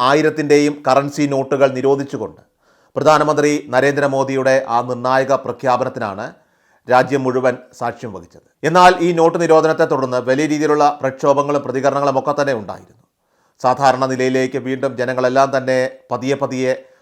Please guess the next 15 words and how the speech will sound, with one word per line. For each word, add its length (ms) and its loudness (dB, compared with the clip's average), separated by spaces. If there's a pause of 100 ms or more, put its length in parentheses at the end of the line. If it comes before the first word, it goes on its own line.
(120)
മടങ്ങിയെത്തുകയുമായിരുന്നു. 1080 -4 (680)
ആ 20 10 (120)
സമയത്തുണ്ടായ 540 8 (120)
സാമ്പത്തികപരമായിട്ടുള്ള 1000 2
പ്രതിസന്ധി, 460 -2 (140)
അത് 100 2 (120)
വളരെ 260 0
കൃത്യമായി 420 0 (120)
പരിഹരിക്കുന്നതിന് 560 -4
വേണ്ടിയിട്ട് 340 -8 (520)
ആർ 180 6
ബി 140 0
ഐ 120 2
പുറത്തിറക്കിയ 640 -2 (140)
നോട്ടായിരുന്നു 540 -2